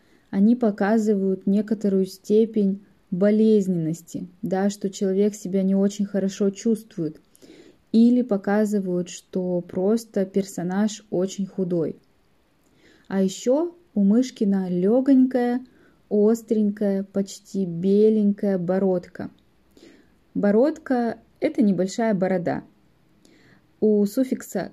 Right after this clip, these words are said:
«к», да, борода, бородка, есть такое значение, как маленький,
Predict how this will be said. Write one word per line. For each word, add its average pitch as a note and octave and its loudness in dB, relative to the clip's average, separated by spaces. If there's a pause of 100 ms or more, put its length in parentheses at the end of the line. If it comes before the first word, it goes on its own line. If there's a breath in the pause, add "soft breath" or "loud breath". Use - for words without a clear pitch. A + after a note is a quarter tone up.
(160)
«к», D#4+ 0 (360)
да, A3 -2
борода, F#3+ -2
бородка, F#3+ -2 (680 soft breath)
есть G#3+ 0
такое G3+ 0
значение, A#3 2
как F#3 -8
маленький, B3+ 4